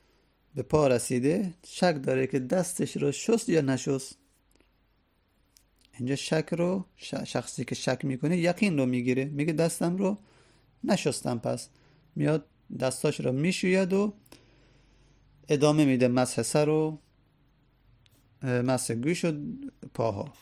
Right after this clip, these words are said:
همانند این که تو نماز گفتیم شک می‌کنه شخص دو رکعت خونده یا سه رکعت شک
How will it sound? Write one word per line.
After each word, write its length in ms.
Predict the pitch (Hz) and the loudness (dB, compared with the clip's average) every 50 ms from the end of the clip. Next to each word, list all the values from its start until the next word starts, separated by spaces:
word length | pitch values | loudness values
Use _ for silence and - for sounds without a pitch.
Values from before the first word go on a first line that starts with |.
| _ _ _ _ - _ - - _ - _ - - - - - - - - - - - - - - - - _ - | _ _ _ _ -20 _ -20 -20 _ -20 _ -20 -20 -20 -20 -20 -20 -20 -20 -20 -20 -20 -20 -20 -20 -20 -20 _ -6
همانند 420 | 175 180 196 220 220 226 220 202 | -2 0 2 2 2 2 2 2
این 140 | 202 196 180 | 2 0 0
که 100 | - 190 | 0 -2
تو 180 | 175 - 180 160 | -2 0 -2 0
نماز 480 | 147 147 143 147 147 151 143 - - - - _ _ _ - 143 | 2 2 4 4 4 2 2 0 -6 -18 -20 _ _ _ -10 -8
گفتیم 260 | 135 131 - - 147 | -8 -6 -4 -4 -4
شک 280 | 123 - - 143 131 - - | -4 0 0 0 0 0 -2
می‌کنه 360 | 139 127 123 - 135 127 127 | -4 -2 -2 0 0 0 0
شخص 460 | 120 - 135 123 120 - - - - _ _ _ _ _ - - - | 0 0 0 0 -2 -4 -10 -16 -16 _ _ _ _ _ -16 -12 -6
دو 100 | 120 139 | -4 0
رکعت 340 | 143 131 123 - 127 117 - | 0 0 0 2 0 0 -2
خونده 240 | - - 127 120 120 | -2 -6 -4 -2 0
یا 100 | 120 113 | 0 0
سه 180 | - - - 120 | 0 -2 -2 0
رکعت 420 | 117 113 104 - 110 113 127 127 - - _ _ _ _ _ _ _ _ _ _ _ _ _ _ _ | 0 0 -2 -2 -2 -2 -2 -4 -6 -16 _ _ _ _ _ _ _ _ _ _ _ _ _ _ _
شک 280 | - - - 123 117 | -14 -4 -2 -2 -2